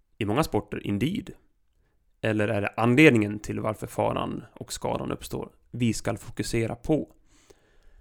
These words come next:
Ja, frågan i grund och botten blir ju i alla fall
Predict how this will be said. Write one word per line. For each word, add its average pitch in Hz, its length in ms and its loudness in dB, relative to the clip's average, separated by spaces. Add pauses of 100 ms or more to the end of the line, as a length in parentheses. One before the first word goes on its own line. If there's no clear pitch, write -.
(240)
Ja, 127 480 0
frågan 131 420 2
i 123 60 4
grund 127 220 4
och 113 60 2
botten 120 380 2
blir 117 180 2
ju 110 160 2
i 117 40 2
alla 110 240 2
fall - 720 -4